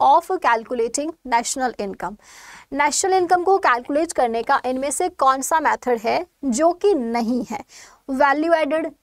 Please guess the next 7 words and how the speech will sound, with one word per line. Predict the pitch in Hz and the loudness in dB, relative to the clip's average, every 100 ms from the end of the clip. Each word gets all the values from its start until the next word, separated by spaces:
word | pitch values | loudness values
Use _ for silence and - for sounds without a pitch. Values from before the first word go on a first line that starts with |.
| 294 | -12
एक्सपेंडिचर | 294 - 247 254 277 339 | -6 -2 0 -2 0 0
मेथड, | 320 302 294 320 311 - _ 240 | 2 0 2 0 -2 -6 _ -4
इनकम | 254 262 285 | -2 -2 0
मेथड, | 285 294 - 302 294 - - _ | 0 -2 0 0 -2 -10 -20 _
इन्फ्लेशन | 302 320 330 269 - 370 262 | -2 0 2 2 2 -2 -2
मेथड | 208 196 - 190 | -2 -4 -6 -12
है। | - | -14